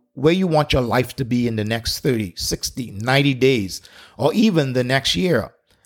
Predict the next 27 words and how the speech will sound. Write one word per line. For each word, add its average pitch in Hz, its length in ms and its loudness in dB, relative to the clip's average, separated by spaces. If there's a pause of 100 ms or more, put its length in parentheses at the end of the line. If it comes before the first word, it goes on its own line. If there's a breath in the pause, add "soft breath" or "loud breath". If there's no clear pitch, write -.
(120)
Then 139 160 0
help 196 280 2
you 180 100 -2
set - 460 0
your 170 100 2
individual 127 760 0
plan 139 500 -2
in 113 120 -6
motion 117 600 0 (260 loud breath)
to 143 80 0
give 151 260 2
yourself 143 800 0
a 107 80 -6
few 170 240 0
daily 127 380 -2
steps - 600 0
to 110 100 -8
take, - 420 0 (240)
which 151 260 0
will 127 140 0
keep - 340 -2
you 165 160 4
on 117 160 -2
track 110 440 -2 (260 soft breath)
toward 117 400 2
your 123 100 4
destination. 117 760 0